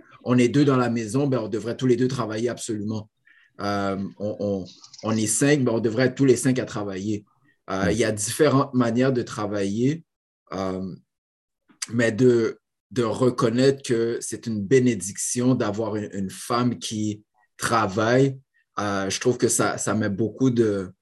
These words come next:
Speaker 1: de, de, de, de, une, une, ça amène une différente perspective parce que on sait très bien que lorsqu'un chiffre est terminé, euh, souvent, on va avoir besoin d'une certaine attention,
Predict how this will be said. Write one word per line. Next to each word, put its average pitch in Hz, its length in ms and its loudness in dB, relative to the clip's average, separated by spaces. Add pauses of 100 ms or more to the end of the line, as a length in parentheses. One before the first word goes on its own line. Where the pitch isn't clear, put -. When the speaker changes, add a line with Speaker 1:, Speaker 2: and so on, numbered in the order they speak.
(420)
Speaker 1:
de, 98 380 -2
de, 87 360 -4
de, 62 380 -8 (1300)
de, 92 440 -2 (720)
une, 123 200 2
une, 131 160 8
ça - 160 4
amène 156 240 8
une 131 220 6
différente 131 500 2
perspective 139 720 -2 (800)
parce - 240 -2
que 143 480 6 (580)
on 120 120 -6
sait 127 240 0
très 127 220 2
bien 139 200 4
que 147 140 0
lorsqu'un 127 480 2
chiffre - 360 -4
est 117 140 -2
terminé, 107 720 -4 (640)
euh, 98 300 0 (160)
souvent, 123 480 2
on 123 40 6
va 113 140 2
avoir 107 220 0
besoin 110 300 0
d'une 107 180 -4
certaine 113 320 -2
attention, 110 720 -6